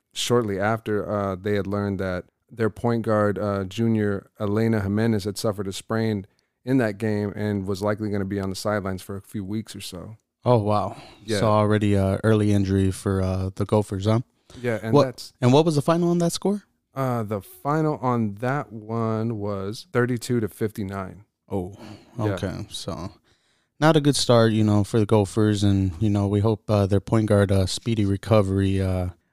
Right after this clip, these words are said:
Speaker 2: uh, it's early in the season. You know, uh, Florence is always known to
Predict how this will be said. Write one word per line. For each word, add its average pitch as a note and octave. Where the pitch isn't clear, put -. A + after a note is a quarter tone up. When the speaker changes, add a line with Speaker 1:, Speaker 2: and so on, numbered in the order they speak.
Speaker 2:
uh, A2+
it's A2+
early D3+
in D3+
the C#3
season. B2+
You A#2
know, G2+
uh, G#2+
Florence B2
is A2
always A2+
known A2+
to G#2